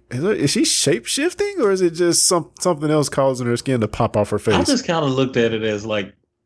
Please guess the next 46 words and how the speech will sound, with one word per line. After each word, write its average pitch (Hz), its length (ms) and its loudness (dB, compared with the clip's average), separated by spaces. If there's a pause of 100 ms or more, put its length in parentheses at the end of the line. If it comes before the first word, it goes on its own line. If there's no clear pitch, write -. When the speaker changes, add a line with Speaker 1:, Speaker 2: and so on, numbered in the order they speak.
Speaker 2:
the 113 140 -4
same 127 340 0
thing, 120 260 2
like, 110 200 0
the, 104 180 -4 (400)
the 113 380 -2
aliens 127 500 2
on 117 200 0
the 110 300 -2 (120)
couple 123 260 0
episodes 117 460 2
back 117 260 2
had 117 300 2
this 107 160 -2
disease 113 480 0
they 113 120 2
were 113 100 0
trying 117 260 0
to 113 60 -2
fix, 117 500 -2 (460)
and 107 80 0
it 107 40 4
was 101 120 0
causing 110 420 2
them 107 160 -4
to 98 100 -10
kind 107 280 0
of, 98 180 -2 (400)
they're, 104 320 -2 (420)
like, 113 300 -4
phasing 117 440 0
out 113 220 0
a 120 40 -2
little 117 280 0
bit. 123 300 0 (320)
Speaker 1:
Yeah, 208 300 0
Speaker 2:
Maybe. 185 120 2
Speaker 1:
but 165 80 2
we, 208 200 0 (200)
but 180 140 0
we 240 140 -2
know 196 180 2
they're 165 220 2
a 135 60 2
different 123 440 -2
alien. 101 680 -2